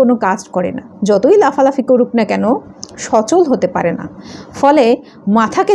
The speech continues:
যেহেতু এখান থেকে আমরা উচ্ছেদ করে দিয়েছি, ফলে অঙ্গ প্রত্যঙ্গ যতই লাফালাফি নাচানাচি করুক না কেন সেটা বেশিক্ষণ স্থায়ী হবে না। কাজেই আজকে এই বিজেপির যে অবস্থান আমরা দেখতে পাচ্ছি,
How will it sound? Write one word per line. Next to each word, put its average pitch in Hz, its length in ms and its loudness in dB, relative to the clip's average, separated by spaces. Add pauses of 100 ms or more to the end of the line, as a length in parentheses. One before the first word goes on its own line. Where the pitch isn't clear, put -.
যেহেতু 294 220 2 (100)
এখান 277 240 2
থেকে 254 180 0 (140)
আমরা 220 180 4 (100)
উচ্ছেদ 240 300 -2 (100)
করে 214 200 4
দিয়েছি, 202 320 -2 (540)
ফলে 277 160 2 (140)
অঙ্গ 285 160 2 (100)
প্রত্যঙ্গ 403 300 -2 (160)
যতই 269 320 4
লাফালাফি 285 460 0
নাচানাচি 254 480 -2
করুক 240 300 2
না 277 140 4
কেন 196 140 -2 (540)
সেটা 330 160 0 (100)
বেশিক্ষণ 277 400 0 (100)
স্থায়ী 196 320 -2 (100)
হবে 180 180 -6 (100)
না। - 60 -14 (920)
কাজেই 240 340 4 (520)
আজকে 226 260 -4
এই 262 60 6 (100)
বিজেপির 262 380 2 (100)
যে 311 100 2 (600)
অবস্থান 302 420 0
আমরা 269 200 4
দেখতে 220 260 -4
পাচ্ছি, - 220 -6